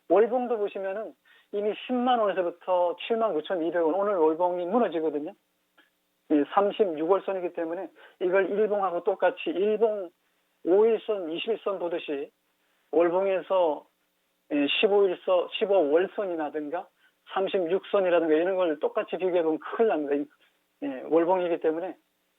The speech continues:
월봉 하나는 이십 일짜리잖아요. 예, 그러니까 이미 추세는 꺾였다 이렇게 보시는 게 맞고, 예, 기술적으로 일봉은 파셔야 되겠네요. 팔십 프로인데, 어, 만약 가치로 접근했다라고 한다면,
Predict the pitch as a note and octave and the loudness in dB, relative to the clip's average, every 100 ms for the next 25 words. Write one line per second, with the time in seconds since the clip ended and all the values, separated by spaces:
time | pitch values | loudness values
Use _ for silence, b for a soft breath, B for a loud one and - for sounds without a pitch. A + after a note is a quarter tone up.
0 | _ _ _ _ _ _ D#3 D#3 F3+ F#3 | _ _ _ _ _ _ 2 2 0 0
1 | F#3 F3+ E3 D3+ E3+ - F#3 D#3+ E3 C#3+ | 0 -2 -6 -10 -12 -8 -6 -4 -4 -4
2 | C3+ C3+ D3 _ _ D3 C#3 D#3 D3+ D#3 | -6 -12 -16 _ _ -10 -4 -2 -2 -4
3 | D3 B B - F3+ F3 A3+ G#3+ G3+ A#3+ | -12 B B -2 -2 0 0 2 2 2
4 | A#3 A3 F#3 D#3 D3 C#3 E3 F3 C#3 B2+ | 0 -2 -2 -2 -4 -8 -8 -8 -10 -8
5 | F3 F3 - _ _ _ _ _ - C#4+ | -6 -6 -8 _ _ _ _ _ -6 -6
6 | - _ - G3 G#3+ A3 G#3 F#3 G#3 A3+ | -6 _ -2 2 2 2 2 2 0 0
7 | A3 G#3 A#3 - _ _ _ _ _ _ | 0 -2 -4 -8 _ _ _ _ _ _
8 | _ - - F3 F#3+ F3 D3+ D3 C#3 D3+ | _ -12 0 0 2 2 2 -2 -4 -10
9 | - _ b b b - G3 G3+ G#3+ G#3 | -12 _ b b b -2 0 0 -2 -2
10 | F#3+ G#3+ F#3 - _ _ b b b _ | -4 -2 -4 -8 _ _ b b b _
11 | _ D#3 D3 D3 D3 - E3 A3+ A3+ - | _ -2 0 2 -2 0 2 4 2 2
12 | C4 C4 - C4+ C4 B3+ A#3 F3 G#3 F#3+ | 0 0 -4 0 4 2 2 -2 -2 -4
13 | F3+ F#3+ F3 E3+ E3 D#3 D#3+ D#3+ F#3+ | 0 0 2 0 -2 -2 -4 -4 -8